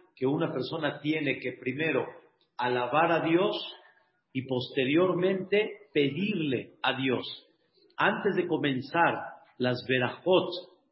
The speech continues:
que le pides a Hashem Yitbaraj, lo primero que haces es alabar a Dios, que son las primeras tres verajot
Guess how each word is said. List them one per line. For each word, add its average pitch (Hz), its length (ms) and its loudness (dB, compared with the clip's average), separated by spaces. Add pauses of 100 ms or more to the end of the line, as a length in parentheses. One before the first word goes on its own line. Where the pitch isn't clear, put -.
que 127 120 2
le 123 160 4 (160)
pides 165 600 -2
a 123 80 -6
Hashem 143 300 -4
Yitbaraj, 147 540 0 (440)
lo 131 180 0
primero 190 480 2
que 170 140 2
haces 175 400 0
es 202 420 0
alabar 147 480 2
a 156 120 0
Dios, 180 300 4
que 143 100 -10
son 165 180 -4
las 160 260 -4
primeras 180 600 0 (560)
tres 180 640 0
verajot 139 680 0